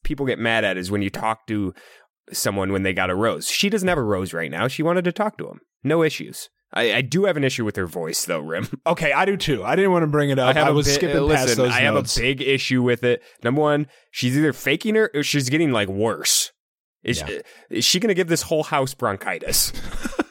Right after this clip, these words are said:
Speaker 2: <laughs> She might
Speaker 1: This seems like a
Speaker 2: seriously
Speaker 1: health issue at this point. <laughs> I'm sorry. Everyone's kissing the same guy.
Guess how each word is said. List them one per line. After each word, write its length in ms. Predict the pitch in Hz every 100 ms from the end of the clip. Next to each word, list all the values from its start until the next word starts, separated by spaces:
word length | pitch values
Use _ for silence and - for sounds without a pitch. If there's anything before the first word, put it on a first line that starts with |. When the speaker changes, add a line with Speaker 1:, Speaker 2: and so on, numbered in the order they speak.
| - - - - - 311 - 311 294
Speaker 2:
<laughs> 260 | - 294 196
She 100 | 269
might 120 | 214
Speaker 1:
This 180 | 160 151
seems 240 | 226 214
like 140 | - -
a 40 |
Speaker 2:
seriously 140 | 131 101
Speaker 1:
health 260 | 202 214 -
issue 300 | 147 147 135
at 100 | 120
this 180 | 127 113
point. 340 | 123 104 98 _ _ _ _ _
<laughs> 440 | - - - 131
I'm 160 | 170 139
sorry. 680 | - - 139 202 214 110 - -
Everyone's 360 | 175 226 202
kissing 360 | - 202 - 202
the 60 |
same 260 | 135 165 143
guy. 300 | 123 120 160